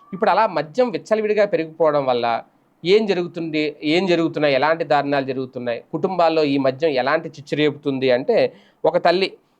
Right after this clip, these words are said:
ఆ, ఇక్కడ ఇదే అనంతపురం జిల్లా గుంతకల్లు పట్టణంలోని తిలక్ నగర్లో బీఎస్ఎస్ కాలనీలో నివాసం ఉంటున్న బోయే సుధాకర్ భార్య అనిత రైలు కింద పడి ఆత్మహత్య చేసుకుందట. దీనికి కారణం ఏంటి అంటే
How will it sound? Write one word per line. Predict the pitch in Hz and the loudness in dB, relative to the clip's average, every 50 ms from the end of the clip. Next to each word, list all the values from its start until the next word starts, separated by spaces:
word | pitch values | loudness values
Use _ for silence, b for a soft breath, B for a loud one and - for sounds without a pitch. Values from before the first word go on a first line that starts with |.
| _ _ - | _ _ -2
ఆ, | - 143 143 139 135 - - | 0 2 2 2 0 -2 -2
ఇక్కడ | 170 - 185 | -2 2 2
ఇదే | 170 - 185 185 185 190 - - - | 2 2 2 0 2 2 2 2 2
అనంతపురం | 170 202 202 208 180 196 185 185 | 0 2 2 2 2 2 0 0
జిల్లా | 170 175 175 175 | 0 0 2 2
గుంతకల్లు | 165 139 160 160 180 170 185 175 175 | 4 4 2 0 2 0 0 0 2
పట్టణంలోని | 165 165 151 - 170 165 160 156 151 143 135 | 0 0 -2 0 0 2 2 4 2 2 0
తిలక్ | - 170 165 175 170 180 165 | 0 0 -2 -2 0 0 0
నగర్లో | 160 151 151 147 139 123 110 - | 2 2 2 2 0 -2 -2 -4
బీఎస్ఎస్ | - 143 165 190 208 202 208 208 185 - | -6 -2 2 2 2 2 2 0 -2 -2
కాలనీలో | - 180 165 165 170 165 160 160 | 0 2 2 4 4 4 2 4
నివాసం | 151 151 151 156 156 160 160 | 2 2 2 2 2 0 0
ఉంటున్న | 151 143 127 139 135 | -2 -2 -2 -2 -2
బోయే | 127 127 131 156 180 190 190 165 | -2 0 2 2 4 4 2 0
సుధాకర్ | - 147 151 165 160 156 160 139 | 0 0 2 2 4 2 0 0
భార్య | 127 151 147 156 151 156 - - | 2 0 0 2 2 0 -2 -2
అనిత | 143 156 160 - 143 - b b b b b b - | -2 -2 0 0 0 -2 b b b b b b 2
రైలు | 151 165 196 240 247 | 4 4 6 4 4
కింద | 240 254 196 196 | 2 2 0 0
పడి | 180 180 214 | 0 2 2
ఆత్మహత్య | 196 160 156 - 180 165 143 - 143 | 2 2 0 0 -2 -4 -4 -2 -8
చేసుకుందట. | 127 120 - - 113 113 113 - - - | -8 -8 -10 -16 -16 -16 -18 -18 -20 -6
దీనికి | 147 175 196 190 190 | -2 0 0 0 0
కారణం | - 165 170 185 190 208 196 | 2 2 2 2 2 2 0
ఏంటి | 185 175 165 175 175 165 175 160 | 2 2 2 0 0 0 2 2
అంటే | 151 151 185 262 262 185 143 139 | 2 2 4 2 4 4 2 0